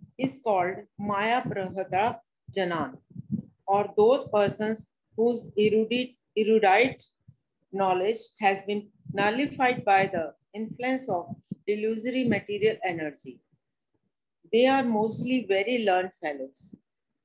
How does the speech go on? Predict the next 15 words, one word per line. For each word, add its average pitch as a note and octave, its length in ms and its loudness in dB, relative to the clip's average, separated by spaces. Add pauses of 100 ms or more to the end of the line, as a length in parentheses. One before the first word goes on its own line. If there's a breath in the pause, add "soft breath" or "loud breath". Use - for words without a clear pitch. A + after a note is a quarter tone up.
(160)
great G#3+ 320 4
philosophers, G3+ 800 0 (460)
poets, G3+ 600 2 (460)
liter-, G3+ 400 2 (180)
literalites, A3+ 840 0 (500)
scientists, G3 840 -4
et G#3 120 -12
cetera. D3+ 500 -10 (420)
But G#3+ 320 -2
the G3 120 -2
illusory A3 840 0
energy G3 760 -2 (300)
misguides F#3+ 640 0 (100)
them E3+ 200 -4 (320)
and G#3 120 -2